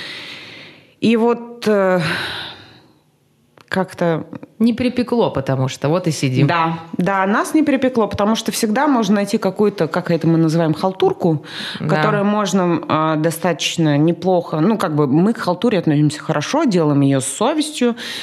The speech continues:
Speaker 1: а, и с трудом, и вообще стараемся, и не, у нас нет какого-то, какого-то формального подхода, а, ко всему.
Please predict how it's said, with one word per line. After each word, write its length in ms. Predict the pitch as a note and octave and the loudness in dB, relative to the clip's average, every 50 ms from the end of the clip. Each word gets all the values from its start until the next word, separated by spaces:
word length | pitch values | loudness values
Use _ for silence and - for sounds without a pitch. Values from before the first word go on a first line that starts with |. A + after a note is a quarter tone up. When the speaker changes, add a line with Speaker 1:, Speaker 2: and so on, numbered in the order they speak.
| - - - | -14 -12 -4
Speaker 1:
а, 580 | - C3+ D3+ D3+ D3 D3 D3 C#3 C3+ C#3 C3 C3 | -2 0 2 2 2 2 2 2 2 2 2 2
и 260 | C3 - D3+ D3 C3+ | 2 2 4 2 2
с 80 | - | 0
трудом, 640 | - - D3 C3+ B2+ B2 D3 E3+ A3 C4 C#4 C4 A3+ | -2 -2 -2 0 0 2 2 2 2 2 2 2 2
и 40 | G3 | 0
вообще 260 | D3+ D3 C#3+ - - D#3 | 0 -2 -2 -2 -2 -4
стараемся, 720 | - - - B2 C3 C3 D#3+ G#3+ C4 C#4+ C4+ C#4+ - - G3+ | -4 -2 -4 -2 -2 0 0 0 2 2 0 0 0 0 0
и 60 | F3+ | 2
не, 260 | E3+ E3 D#3+ D#3 D3 C#3+ | 4 4 4 4 4 4
у 240 | D3+ D3+ D3+ D#3 | 4 4 4 4
нас 260 | D#3 D3 C#3 C#3+ - - | 2 2 0 -2 -2 0
нет 220 | D#3 C#3+ B2 - | 0 0 0 -2
какого-то, 560 | - - - - C3 C3+ B2+ - - - - - - | -6 -16 -8 -4 -4 -4 -4 -6 -12 -18 -20 -20 -10
какого-то 460 | - - C#3 - D#3 C#3 B2+ B2+ - | -4 -4 -2 0 2 0 0 0 -4
формального 560 | A#2+ - D3 C#3+ C#3 C#3+ C3+ B2 A#2+ A#2+ A#2 A2+ | -4 -2 -2 0 0 0 2 2 0 0 0 -2
подхода, 540 | - B2+ - - - C#4 F4+ D4+ C4+ B3 C4 - - - - - - - - - - - | -4 -6 -6 -2 0 0 2 2 0 0 -2 -6 -12 -12 -12 -14 -16 -20 -20 -16 -10 -6
а, 300 | - - D#3+ D#3 D#3 D#3 | -4 -2 0 0 0 0
ко 120 | D3+ - E3+ | 0 -2 -4
всему. 500 | D#3 - - F3 E3+ E3+ E3 E3+ E3+ D#3+ | -4 -2 0 2 2 4 4 2 0 -2